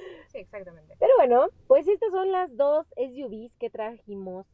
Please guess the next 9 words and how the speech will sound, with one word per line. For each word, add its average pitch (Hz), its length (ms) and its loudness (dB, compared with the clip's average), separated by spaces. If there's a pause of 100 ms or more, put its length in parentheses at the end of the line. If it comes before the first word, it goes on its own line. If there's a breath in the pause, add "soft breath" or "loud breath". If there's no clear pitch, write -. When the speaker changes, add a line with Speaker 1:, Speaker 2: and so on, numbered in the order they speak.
(160)
Speaker 2:
em, 180 640 -12
esta 180 240 -20
semana 160 400 -14
a 139 140 -20
prueba, 175 400 -8 (720)
y 175 160 -12
las 160 200 -8
disfrutamos 151 520 -16
bastante. 208 520 -4